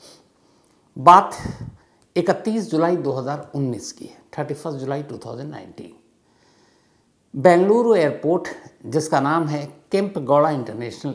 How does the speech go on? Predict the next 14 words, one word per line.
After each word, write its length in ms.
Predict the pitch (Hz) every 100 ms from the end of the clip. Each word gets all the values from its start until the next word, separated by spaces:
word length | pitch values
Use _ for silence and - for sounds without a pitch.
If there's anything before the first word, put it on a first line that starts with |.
| -
एयरपोर्ट, 540 | 107 104 95 87 - - - _ _ _ _ _ _ _ _ _ -
केआईए 960 | 190 190 - 135 127 131 - - - - - _ _ _ _ _ _ _ _ -
किया 240 | 143 135
भी 120 | 131
कहते 300 | - - -
हैं, 140 | - - _ _ _ _ _ _ _ -
इसका 220 | - 220
एक 160 | 214 165
बैक 220 | 147 139 -
साइड 320 | - 180 -
है 140 | 107
इस 220 | 117 - -
एयरपोर्ट 400 | 117 - 117 -
का। 160 | -